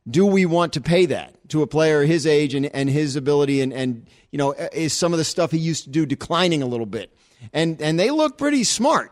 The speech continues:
especially for getting what they got for him, uh, and then not, and then making Denver be the team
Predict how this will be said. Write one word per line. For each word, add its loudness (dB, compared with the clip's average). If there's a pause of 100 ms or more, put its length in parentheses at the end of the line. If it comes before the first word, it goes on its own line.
(160)
especially 2
for -4
getting 4
what 2
they 0
got 0
for -2
him, -2 (280)
uh, 4
and 0
then 2
not, 2
and 2
then 2
making 2
Denver 2
be 0
the 0
team 0